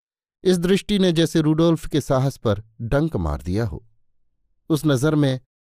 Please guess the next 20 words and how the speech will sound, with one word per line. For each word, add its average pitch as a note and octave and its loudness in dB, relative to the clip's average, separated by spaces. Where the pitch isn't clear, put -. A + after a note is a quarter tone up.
उसने D3+ 2
एक C3+ -2
मूक C#3+ 0
अभियोग B2 0
पाया, F#2 0
जो C#3 2
उसे B2+ 0
अयोग्य A#2 2
प्रमाणित G2 -2
कर C3 -2
रहा C#2+ -4
था। - -10
पर्चे D#3+ 0
पर E3+ 0
लिखे D3+ 2
हुए D3+ 2
उन C#3 0
शब्दों G#2+ -2
का B2+ -2
अर्थ, - -6